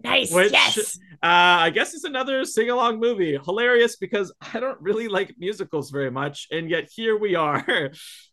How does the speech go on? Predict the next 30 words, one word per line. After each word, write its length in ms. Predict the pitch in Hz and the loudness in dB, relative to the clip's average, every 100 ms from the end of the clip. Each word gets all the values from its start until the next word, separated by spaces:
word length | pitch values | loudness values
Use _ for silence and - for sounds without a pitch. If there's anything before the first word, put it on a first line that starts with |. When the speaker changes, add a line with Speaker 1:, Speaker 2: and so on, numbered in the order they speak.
| _ | _
Speaker 2:
Um, 760 | 151 156 147 139 131 131 139 139 _ _ _ | 2 6 6 6 2 -4 -12 -16 _ _ _
it's 140 | 277 285 | -14 -12
just 260 | 285 - _ | -12 -14 _
my, 300 | 277 208 220 - | -10 -6 -6 -6
it's 200 | 202 208 | -6 -6
just 200 | 220 220 | -10 -12
so 140 | 240 226 | -10 -8
good. 320 | 226 190 120 - _ | -8 -8 -10 -16 _
It, 180 | 185 - | -8 -6
it 240 | 151 170 - _ | -6 -6 -8 _
features, 440 | - 233 220 208 202 - _ _ - | -12 -6 -2 -2 -2 -16 _ _ -4
uh, 300 | 147 151 - - - - - _ _ | -2 0 -2 -8 -20 -20 -20 _ _
several 480 | - - 240 226 143 | -10 -4 -2 -2 -4
go-, 320 | 139 127 127 | -4 -6 -6
or 60 | 139 | -10
three 260 | 143 233 214 | -10 -8 -6
ghosts, 640 | 143 123 143 143 - - _ _ _ _ | -6 -6 -8 -12 -18 -20 _ _ _ _
ghosts 420 | 147 147 143 - | -4 -2 -4 -6
of, 340 | 135 127 120 107 | -6 -6 -6 -6
um, 380 | 117 110 110 107 | -4 -4 -6 -10
past, 340 | - 135 - - | -10 -10 -10 -10
present, 300 | 127 120 113 | -10 -10 -14
and 120 | 107 | -12
future. 320 | 127 120 131 | -12 -8 4
Speaker 1:
Five 340 | 480 571 523 | 6 8 6
ghosts. 680 | 269 233 196 190 - - - | 6 6 6 0 -8 -16 -6
Speaker 2:
And 140 | 196 208 | -2 0
I 180 | 202 220 | 0 0
would 160 | 220 | -2
argue, 580 | 180 190 180 185 185 180 | 0 -2 -2 -2 -2 -2